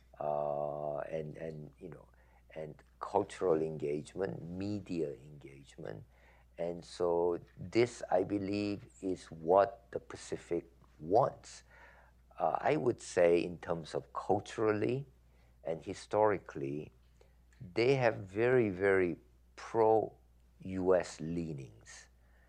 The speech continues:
And so, uh, given the choice, to me, there is no question that they want to be more closely aligned with the United States.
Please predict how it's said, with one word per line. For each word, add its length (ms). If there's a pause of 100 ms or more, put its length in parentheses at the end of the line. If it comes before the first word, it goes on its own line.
(280)
And 840
so, 840 (180)
uh, 120
given 360
the 120
choice, 580 (300)
to 100
me, 360
there 180
is 200
no 140 (100)
question 680 (520)
that 300
they 120
want 240
to 60
be 300 (460)
more 400 (220)
closely 640
aligned 600 (260)
with 280
the 100
United 480
States. 680